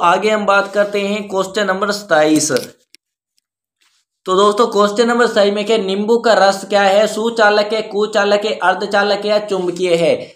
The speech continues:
तो इसका answer है option number एक सुचालक। नींबू का रस सुचालक है। citric अम्ल एच प्लस आयन उत्पन्न करता है। ये एच प्लस आयन विद्युत के चालन के लिए उत्तरदायी होते हैं, इसलिए ये सुचालक हैं। question number अट्ठाईस,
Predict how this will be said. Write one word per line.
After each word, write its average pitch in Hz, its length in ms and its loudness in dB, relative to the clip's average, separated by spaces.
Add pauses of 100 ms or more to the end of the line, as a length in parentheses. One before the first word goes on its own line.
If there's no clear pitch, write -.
(140)
तो 190 80 -6
इसका 202 320 0
answer 214 320 0
है 208 140 0
option 185 360 2
number 196 240 0
एक 196 300 -4
सुचालक। 170 760 0 (400)
नींबू 202 380 0
का 233 180 2
रस 190 300 2 (260)
सुचालक 185 680 -2
है। 160 500 -2
citric 233 540 0
अम्ल 220 220 2
एच 196 300 -2
प्लस 214 380 -4
आयन 185 240 2
उत्पन्न 196 480 -4
करता 202 300 -2
है। 208 280 0
ये 196 220 2 (140)
एच 202 200 -2
प्लस 202 400 -2
आयन 185 280 0 (420)
विद्युत 214 440 -2
के 226 220 2
चालन 196 380 0
के 196 180 -4
लिए 202 220 2
उत्तरदायी 208 560 0
होते 185 280 -2
हैं, 208 240 -6
इसलिए 214 400 -8
ये 208 180 0
सुचालक 185 680 0
हैं। 165 220 -2
question 190 380 -4
number 214 220 0
अट्ठाईस, 170 500 0